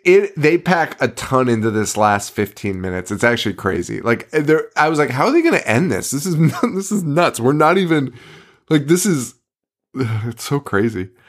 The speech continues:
Um, we're back at our next kill room. Eddie's back.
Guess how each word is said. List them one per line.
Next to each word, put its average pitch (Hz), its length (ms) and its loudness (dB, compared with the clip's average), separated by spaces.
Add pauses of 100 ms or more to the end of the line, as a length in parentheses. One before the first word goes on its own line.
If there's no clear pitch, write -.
(460)
Um, 135 400 2
we're 139 120 2
back 160 220 2
at 185 60 2
our 156 100 4
next 139 280 -2
kill 123 280 2
room. 107 420 2 (720)
Eddie's 104 300 0
back. 92 400 0